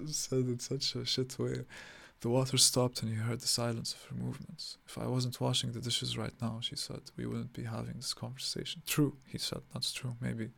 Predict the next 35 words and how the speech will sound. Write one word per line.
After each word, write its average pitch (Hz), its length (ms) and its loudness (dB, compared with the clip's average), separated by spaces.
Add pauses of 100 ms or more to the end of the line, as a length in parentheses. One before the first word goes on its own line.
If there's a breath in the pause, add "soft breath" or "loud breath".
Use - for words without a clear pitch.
(540 loud breath)
He 117 100 4
looked 127 200 4
to 127 100 10
her 123 180 6
the 120 80 2
side, 120 360 4 (300)
from 117 200 -2
the 113 60 0 (100)
side 113 180 -2
now, 117 200 -4 (280)
unafraid 113 440 -2
of 117 120 -4
making 113 380 -2
eye 117 160 0
contact, - 680 -8
curious 120 540 2 (100)
to - 320 -6 (260)
how 113 120 -2
he 113 100 -4
couldn't - 380 -4
look 123 120 -4
at 117 120 -4
her 117 200 -2
when 120 240 -4
he 123 60 -4
woke. 113 400 -4 (880 loud breath)
"I 110 140 2
do 127 160 8
appreciate 127 500 4
using 117 260 2
my 113 140 0
hands, 117 400 -4
though, 123 240 -8 (300)
especially 113 600 -2
to - 120 -2